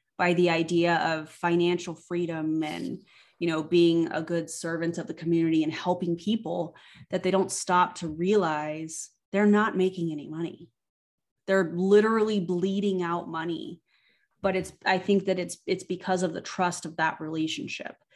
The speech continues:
I do think that there are very, very big similarities between cult-like religious, uh, groups and multi-level marketing companies. Some of the tactics, in my opinion,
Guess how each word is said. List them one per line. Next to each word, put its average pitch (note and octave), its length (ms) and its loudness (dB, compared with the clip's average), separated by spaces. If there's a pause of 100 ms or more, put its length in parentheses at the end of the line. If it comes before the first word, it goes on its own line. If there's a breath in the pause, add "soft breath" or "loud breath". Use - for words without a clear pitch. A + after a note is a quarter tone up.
(220 soft breath)
I F#3 60 0
do G3 260 2
think G#3 280 2
that F#3 180 -6
there F3 220 2
are E3 580 -2 (360)
very, G#3 720 2
very F3+ 680 0 (640)
big G3 380 2
similarities F#3 1000 -6 (400 soft breath)
between E3+ 640 0
cult-like F#3 760 0
religious, F3 840 -4 (240)
uh, E3 540 -8
groups G3 640 0 (600)
and E3+ 240 2
multi-level E3 500 -2
marketing D#3+ 360 -2
companies. F3+ 540 -2
Some E3+ 100 -2
of F3 80 2
the E3+ 80 2
tactics, F#3 720 -8
in G#3 80 2
my G#3 80 4
opinion, G#3+ 480 0